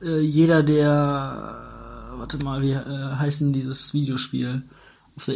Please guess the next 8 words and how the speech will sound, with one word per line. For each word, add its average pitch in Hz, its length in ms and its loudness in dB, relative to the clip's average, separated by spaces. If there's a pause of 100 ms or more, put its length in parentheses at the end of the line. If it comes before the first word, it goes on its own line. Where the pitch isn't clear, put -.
Xbox, 131 600 0 (300)
äh, 135 200 2
oder 127 200 -2
PlayStation? 123 760 -2
War 131 100 -6
das - 460 -2 (260)
Call - 160 -4
of 139 240 -6